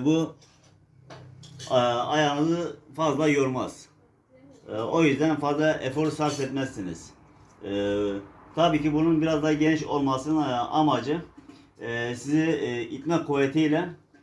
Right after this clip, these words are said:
daha rahat ettirir. Ufak hareketlerle. E,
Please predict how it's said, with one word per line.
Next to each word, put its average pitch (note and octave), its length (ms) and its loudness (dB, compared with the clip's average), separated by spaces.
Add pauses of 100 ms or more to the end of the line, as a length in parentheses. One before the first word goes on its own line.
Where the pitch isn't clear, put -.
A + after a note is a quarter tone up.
(500)
daha F#3 220 6
rahat C3 300 0
ettirir. F2+ 540 -12 (440)
Ufak C3+ 280 0
hareketlerle. A2+ 600 -4 (720)
E, G2+ 680 -4